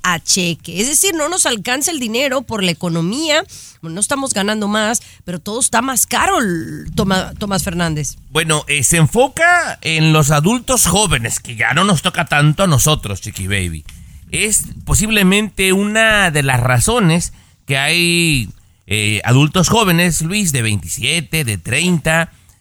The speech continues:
Speaker 2: que no se van de casa, porque simplemente no se pueden mantener solos.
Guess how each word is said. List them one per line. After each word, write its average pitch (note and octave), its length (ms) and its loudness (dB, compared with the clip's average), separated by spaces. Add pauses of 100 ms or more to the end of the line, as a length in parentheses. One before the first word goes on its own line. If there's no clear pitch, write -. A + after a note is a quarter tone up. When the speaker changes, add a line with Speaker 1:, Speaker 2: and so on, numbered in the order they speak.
(140)
Speaker 2:
que A2+ 280 0
no D3 140 6
se F#3+ 100 2
van G3 160 2
de G3 100 -2
casa, A#3 460 0 (380)
porque B2 200 -2
simplemente F#3 480 0
no F3 80 4
se E3+ 120 2
pueden E3+ 280 -2
mantener C3 520 0
solos. G3 500 -2